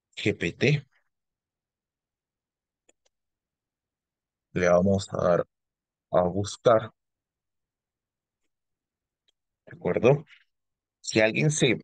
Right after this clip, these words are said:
retrasa, me puede escribirlo por el chat sin problemas y empezamos y hacemos este, empezamos nuevamente. ¿Correcto? Empezamos chat G P T y,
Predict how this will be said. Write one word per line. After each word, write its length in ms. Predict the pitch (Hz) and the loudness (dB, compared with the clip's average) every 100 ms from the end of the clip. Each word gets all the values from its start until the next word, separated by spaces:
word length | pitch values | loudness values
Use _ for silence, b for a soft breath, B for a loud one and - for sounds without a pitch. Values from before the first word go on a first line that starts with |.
| - | -8
retrasa, 640 | - - 202 - 123 170 - | -4 0 2 2 2 2 0
me 120 | 107 | -2
puede 240 | - 117 120 | -4 -4 -4
escribirlo 520 | - 98 113 120 - | -6 -8 -4 -4 -4
por 160 | 104 | -6
el 100 | 90 | -6
chat 180 | - 98 | -6 -8
sin 180 | - 127 | -6 -8
problemas 560 | 113 113 113 123 170 - | -4 -4 -4 -4 -6 -6
y 40 | |
empezamos 580 | - 110 113 110 110 - _ _ _ _ _ | -12 -8 -4 -4 -6 -10 _ _ _ _ _
y 280 | - 117 117 - | -8 -6 -6 -6
hacemos 460 | 98 107 104 101 - | -4 -4 -2 -6 -10
este, 420 | - - 80 - _ _ _ | -14 -14 -16 -16 _ _ _
empezamos 440 | 101 92 101 104 101 | -12 -10 -6 -4 -2
nuevamente. 580 | 98 95 101 98 80 _ _ _ _ _ _ _ _ _ - | -2 -2 -2 -4 -6 _ _ _ _ _ _ _ _ _ -8
¿Correcto? 340 | 101 110 131 | -6 -6 -6
Empezamos 480 | 180 156 156 156 151 | -6 -4 -2 -4 -4
chat 220 | - - | -4 -6
G 200 | - - | -4 -6
P 120 | 160 | -6
T 260 | 139 131 131 _ _ _ _ _ _ _ _ _ _ _ _ _ _ _ _ _ _ _ _ _ _ _ | -6 -6 -6 _ _ _ _ _ _ _ _ _ _ _ _ _ _ _ _ _ _ _ _ _ _ _
y, 240 | 131 143 | -6 -6